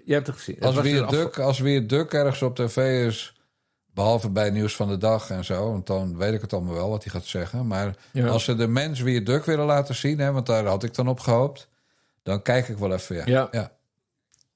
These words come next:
Speaker 1: Ja.
Speaker 2: Ja, dat
Speaker 1: Nou,
Speaker 2: was
Speaker 1: ik
Speaker 2: het.
Speaker 1: had het dus niet gezien. En, eh, en, maar ik las N R C. En daar had Stine Jensen, de zus van Robert Jensen. Nee, dat is niet zo, maar
Speaker 2: Nee,
Speaker 1: ik vind het wel
Speaker 2: slechte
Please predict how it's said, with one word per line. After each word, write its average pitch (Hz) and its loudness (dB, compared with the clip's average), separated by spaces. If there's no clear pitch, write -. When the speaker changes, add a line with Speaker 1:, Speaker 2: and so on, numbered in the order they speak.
Speaker 1:
Ja. 123 -2
Speaker 2:
Ja, 139 2
dat 135 2
Speaker 1:
Nou, 131 0
Speaker 2:
was 123 2
Speaker 1:
ik 151 2
Speaker 2:
het. 127 2
Speaker 1:
had 160 2
het 147 -2
dus 131 -2
niet 170 4
gezien. 139 -2
En, 139 0
eh, 135 0
en, 127 -2
maar 131 -2
ik 135 -2
las 135 2
N 135 -2
R 120 0
C. 147 2
En 135 -2
daar 127 2
had 123 -2
Stine 139 0
Jensen, 135 2
de 120 -8
zus - -4
van 113 -4
Robert 127 -2
Jensen. 98 -4
Nee, 87 -4
dat 92 -4
is 95 -6
niet 98 -4
zo, 92 -2
maar 92 -4
Speaker 2:
Nee, 80 -6
Speaker 1:
ik 78 -8
vind 92 -6
het 92 -8
wel 85 -4
Speaker 2:
slechte - -2